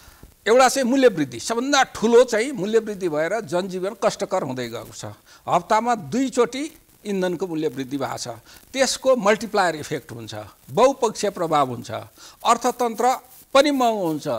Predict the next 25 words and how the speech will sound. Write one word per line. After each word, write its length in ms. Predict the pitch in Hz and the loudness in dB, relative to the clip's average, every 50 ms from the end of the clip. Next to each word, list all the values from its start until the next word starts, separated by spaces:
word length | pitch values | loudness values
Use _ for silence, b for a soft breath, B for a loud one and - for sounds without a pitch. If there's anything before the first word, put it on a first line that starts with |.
| 110 - b b b b b 117 | -6 -10 b b b b b -12
जीव-, 340 | 113 135 160 190 220 202 165 | -8 -6 -4 -4 -4 -4 -2
जनजीवन 560 | 139 196 220 240 240 240 254 247 254 254 226 | 0 2 2 2 0 -2 -2 0 0 0 0
दैनिकी 520 | 190 196 208 226 247 262 254 - 294 262 | 0 0 2 2 2 0 -2 -4 -6 -4
कष्टकर 500 | - - 262 - - 269 240 - 240 214 | 0 0 0 0 0 -2 0 2 2 2
हुन्छ, 280 | 190 165 156 143 - 131 117 107 110 - _ b b b b b b - 220 | 2 2 -2 -2 -4 -4 -6 -6 -8 -12 _ b b b b b b -8 -6
उद्योगकोले 880 | 226 214 185 240 247 247 240 - 214 - 247 - 196 180 190 240 247 | -6 -4 2 4 4 4 4 4 0 0 0 -2 -6 0 2 4 4
प्रतिस्पर्धात्मक 840 | 247 - - 202 233 240 - - 277 254 240 254 247 247 262 254 240 | 4 2 -2 -4 -4 -4 -2 0 0 2 4 2 2 2 0 -4 -4
क्षमता 420 | - - 254 240 240 - 269 254 | -4 -4 -4 -2 0 0 0 0
गुमाउँछ। 500 | - 143 180 226 226 226 214 170 - - - - - - _ _ _ _ - | 0 2 0 2 2 2 2 0 -2 -4 -10 -14 -16 -20 _ _ _ _ 0
अब 180 | 175 196 - | 2 2 2
दोस्रो 400 | 214 190 - 254 240 - 294 277 | 2 2 2 2 2 2 0 -2
कुरा 200 | - - 262 254 | 0 0 0 0
के 160 | 240 - 269 269 | 0 0 0 0
हो, 180 | 277 277 - - - b b b b b b b b b b | 0 0 -2 -8 -16 b b b b b b b b b b
हामीले 500 | 139 160 185 208 226 247 254 247 - - - - - - 113 | -2 -2 0 2 2 2 2 2 -2 -6 -14 -20 -20 -16 -6
बजारमा, 880 | 131 165 190 208 208 233 226 220 233 240 233 233 233 247 247 247 240 208 - - - - _ - - - - - - - - | 0 0 2 2 4 4 4 4 4 4 0 -2 0 0 0 0 -2 -4 -8 -14 -20 -20 _ -20 -20 -20 -20 -20 -20 -16 -12
अह, 520 | 131 110 117 127 131 131 131 131 135 131 | -10 -8 -6 -4 -2 -2 0 -2 -2 -2
लगानी 600 | 131 135 143 185 208 214 226 226 233 247 254 254 | -4 -2 0 0 0 0 0 -2 -2 -2 -4 -2
गर्नको 460 | 214 208 202 208 214 214 208 - 214 | 0 0 -2 0 -2 -6 -8 -6 -4
लागि 360 | 208 202 190 196 196 214 233 233 | -2 0 0 -2 -2 -6 -8 -14
ब्याङ्कहरूसित 920 | 196 147 170 190 220 247 247 - 190 202 208 214 - - 220 190 - 196 196 220 220 - - - - - | -8 -4 -2 -2 -2 -2 -2 -4 -4 -4 -2 -4 -6 -8 -10 -6 -2 0 0 0 0 -2 -6 -12 -12 -6
लगानी 420 | 147 180 202 220 220 226 233 226 | -4 -2 -2 -2 -2 -4 -4 -4
योग्य 320 | 190 190 190 180 170 214 | -4 -4 -4 -4 -6 -8
पुँजी 360 | 208 - - 214 208 202 226 185 | -10 -8 -6 -6 -6 -4 -6 -6
छैन। 340 | - - 131 127 120 98 | -4 -4 -6 -6 -6 -10